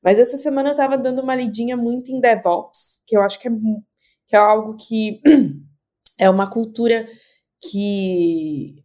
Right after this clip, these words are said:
as pessoas vêm falando muito, enfim, é algo muito, muito recente, muitas pessoas, "Ah, a pessoa em DevOps e tal." Mas eu acho que é,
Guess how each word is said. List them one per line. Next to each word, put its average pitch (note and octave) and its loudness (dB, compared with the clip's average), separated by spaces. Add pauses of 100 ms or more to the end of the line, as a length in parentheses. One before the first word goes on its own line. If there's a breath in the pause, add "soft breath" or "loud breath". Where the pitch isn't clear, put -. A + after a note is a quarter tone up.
(260)
as - -14
pessoas G#3+ -4
vêm A3 -2
falando G#3+ -2
muito, G#3+ 0
enfim, G3+ -6
é F#3+ 0
algo F#3 0
muito, G#3 -8 (180)
muito G3 -8
recente, A3 -4
muitas G3 -14
pessoas, G3 -12 (520 soft breath)
"Ah, F#3 2
a F#3 -6
pessoa G3+ -4
em G3+ -8
DevOps F3 -2
e E3 -14
tal." D#3 -4 (300 soft breath)
Mas F#3+ 2
eu A3 4
acho A3 -2
que - 0
é, A#3+ 0